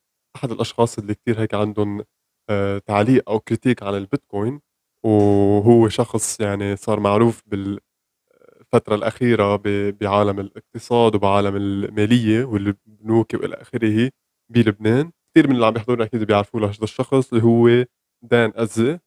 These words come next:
آه، واللي ما بيعرف دان أزة هو basically شخص كان يشتغل ببنك ستاندرد تشارترد، مش أكيد شو كان بيشتغل بالتحديد يعني، بس إنه هو مصرفي يعني ب-، بشكل عام، وصار عنده شهرة يعني أتليست أنا صرت أعرفه يعني من بعد ما صارت الأزمة بلبنان.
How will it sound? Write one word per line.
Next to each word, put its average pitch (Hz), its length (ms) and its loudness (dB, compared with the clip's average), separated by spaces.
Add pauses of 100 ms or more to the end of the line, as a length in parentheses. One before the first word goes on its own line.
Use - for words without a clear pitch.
(140)
آه، 117 160 0
واللي 160 220 0
ما 165 160 2
بيعرف 143 260 4
دان 110 300 0
أزة 107 240 -2
هو 110 280 2
basically 104 440 -6 (480)
شخص 110 340 -8
كان 104 140 -6
يشتغل 104 380 -2
ببنك 104 760 -2 (300)
ستاندرد 104 460 -2
تشارترد، 113 560 -4 (500)
مش - 100 -8
أكيد 113 220 -2
شو - 120 -16
كان 104 140 -4
بيشتغل 98 420 -10 (260)
بالتحديد 110 720 -8
يعني، 110 260 -6
بس - 280 -6
إنه 110 360 0 (180)
هو 123 320 4
مصرفي 113 440 -2
يعني 107 420 -6
ب-، 117 80 -16
بشكل 104 480 -10
عام، 110 320 0
وصار - 520 -2
عنده 139 160 0
شهرة 123 320 4
يعني 104 240 2
أتليست - 320 -6
أنا 117 120 0
صرت - 220 -12
أعرفه 110 360 -4
يعني 107 400 -2 (320)
من 127 100 0
بعد 143 140 4
ما 127 80 -2
صارت 123 280 -6
الأزمة 113 340 -2
بلبنان. 101 540 -2